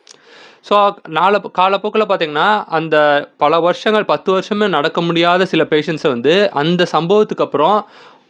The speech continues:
ஆ, அந்த சம்பவத்துக்கு அப்புறம் பாத்தீங்கன்னா, அவங்க நடக்க ஆரம்பிச்சாங்க.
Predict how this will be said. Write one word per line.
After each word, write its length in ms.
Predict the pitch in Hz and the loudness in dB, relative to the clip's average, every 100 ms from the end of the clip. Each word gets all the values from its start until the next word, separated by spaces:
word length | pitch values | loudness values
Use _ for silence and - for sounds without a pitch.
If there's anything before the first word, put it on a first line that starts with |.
| - | 2
ஆ, 360 | 151 151 147 | 4 4 2
அந்த 440 | - - 160 151 175 | -2 -4 -4 -2 -2
சம்பவத்துக்கு 340 | 185 226 214 | 0 0 0
அப்புறம் 340 | 175 180 185 156 | -4 0 0 -2
பாத்தீங்கன்னா, 180 | 143 | -2
அவங்க 200 | 160 180 | -2 -2
நடக்க 340 | 151 143 165 160 | -2 -2 -2 -2
ஆரம்பிச்சாங்க. 560 | 151 151 143 127 180 | -2 -4 -4 0 0